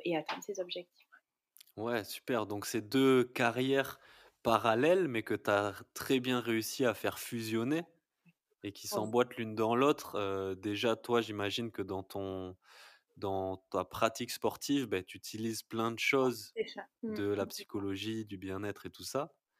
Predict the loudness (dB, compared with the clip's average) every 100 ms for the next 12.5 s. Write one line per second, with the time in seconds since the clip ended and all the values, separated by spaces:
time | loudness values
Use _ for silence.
0 | _ _ _ _ -4 -2 -2 -6 -6 -4
1 | -4 -4 -8 -6 -8 -8 -8 -6 -4 -4
2 | -6 -6 -10 -10 -12 -10 -6 -2 0 0
3 | -4 -12 -4 -4 -4 -8 -8 -8 -10 -12
4 | -14 -12 -6 -6 -4 -4 -4 -4 -4 -4
5 | -6 -8 -8 -4 -4 -2 -4 -8 -10 -10
6 | -10 -12 -12 -10 -8 -8 -6 -4 -6 _
7 | -4 -4 -4 -8 -8 -4 0 0 -2 -4
8 | -6 -10 -6 -6 -2 -2 -2 -2 0 0
9 | 0 2 6 8 6 4 2 -8 -20 -4
10 | 2 4 4 4 0 2 0 0 -2 0
11 | 0 2 0 0 0 0 0 0 2 0
12 | 0 0 -2 -6